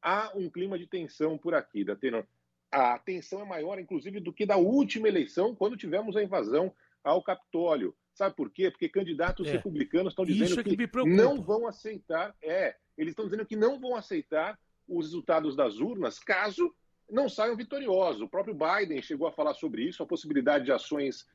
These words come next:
Speaker 1: é, violentas. Afinal de contas, como você sabe, Datena, os Estados Unidos seguem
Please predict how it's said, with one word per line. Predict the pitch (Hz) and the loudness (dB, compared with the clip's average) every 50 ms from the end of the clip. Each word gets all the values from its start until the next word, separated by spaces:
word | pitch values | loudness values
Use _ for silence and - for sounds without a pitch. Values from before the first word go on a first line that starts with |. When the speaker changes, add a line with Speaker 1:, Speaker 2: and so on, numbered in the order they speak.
| _ _ _ | _ _ _
Speaker 1:
é, | - 123 131 135 123 120 | 0 2 4 4 4 2
violentas. | 101 82 113 160 180 165 120 127 139 165 175 - 214 196 - - _ _ _ | 0 0 0 2 2 2 0 -2 -4 -4 -6 -8 -10 -10 -10 -16 _ _ _
Afinal | 190 190 190 208 196 196 196 | -2 -2 -2 -2 -2 -2 -2
de | 185 196 | -4 -4
contas, | - - 170 175 180 170 180 - | -2 0 0 0 0 -4 -6 -4
como | - 190 180 180 | -4 -4 -2 -2
você | 180 180 - 180 | -2 -2 -2 -2
sabe, | 160 - - 147 147 160 | -2 0 0 0 2 2
Datena, | 160 165 - - 151 156 170 - - _ _ _ _ | 0 0 0 0 0 0 0 -2 -4 _ _ _ _
os | 147 143 | -2 -2
Estados | 170 156 - 160 151 147 | 0 2 2 2 4 4
Unidos | 143 135 156 160 - - | 2 2 2 0 -2 -2
seguem | - 147 139 139 135 147 156 156 | 2 4 4 4 4 0 -4 -4